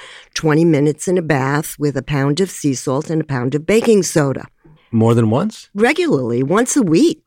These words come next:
Speaker 2: Oh, really?
Speaker 1: Yeah.
Speaker 2: Wow.
Speaker 1: Put your candle on, do your meditation, put some nice music, and relax in your bath. What a wonderful thing.
Speaker 2: For twenty minutes?
Speaker 1: Twenty minutes. You can put the timer on, Ken. No
Speaker 2: <laughs>
Speaker 1: problem.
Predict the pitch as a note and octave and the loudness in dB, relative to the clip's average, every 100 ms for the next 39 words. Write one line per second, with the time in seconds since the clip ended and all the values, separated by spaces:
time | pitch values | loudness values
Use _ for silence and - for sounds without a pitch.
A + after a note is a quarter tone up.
0 | - C3+ E2 B2 A3 A#2+ - _ _ - | -4 -4 -2 -4 -2 -2 -8 _ _ 0
1 | C4 D4+ B2+ B2 _ - B2+ C#3 - - | 2 2 -2 -6 _ -14 -4 -4 -6 -14
2 | - C3 D#3+ D#3 D3 C#3+ C#3 C#3 C#3 C3+ | -6 -4 -4 -2 0 0 0 -2 -2 -2
3 | C3+ C3+ B2+ C3+ C#3+ D#3+ C#3 C#3+ - C#3+ | -2 -4 -4 -4 -2 0 -2 -4 -4 -4
4 | C3 C3 - C3 C3 B2+ C#3+ - D#3 D3 | -2 -6 -6 -4 -4 -6 -10 -4 -2 0
5 | C#3 - C#3 C#3+ C3 C3+ C3+ - - - | -2 -2 0 0 -2 -4 -6 -10 -20 -20
6 | - - F3+ E3+ F#3 G#3+ - C#4+ B3+ - | -20 -4 -2 0 0 -2 -2 -2 0 0
7 | G#3 B3+ E3 - - - _ _ _ - | -4 -2 -4 -6 -16 -20 _ _ _ -12
8 | E3+ G3+ G#3 F#3+ E3 F3+ G3+ G3+ - F#3 | -4 -2 -2 -4 -4 -4 -2 -4 -4 -8
9 | - A#3 D#3 C3 A#2+ B2 A2 C3 C3+ C#3+ | -2 -2 -2 -4 -8 -10 -4 0 2 2
10 | C#3 G2 - - - D3 D3 E3 D#3+ C3+ | 0 -4 -12 -20 -6 0 2 2 2 0
11 | - - - _ _ _ - D3+ F3+ - | -4 -14 -20 _ _ _ -6 -2 -2 0
12 | D3 D#3+ D3 C3 B2+ B2+ B2 D3+ A#2+ A#2+ | 2 4 4 4 2 0 -2 -2 -2 -4
13 | A2+ _ _ - - C4+ A#3+ C4 F#3+ F#3+ | -8 _ _ -4 0 4 4 4 4 4
14 | E3 B3 C#3+ | 2 0 0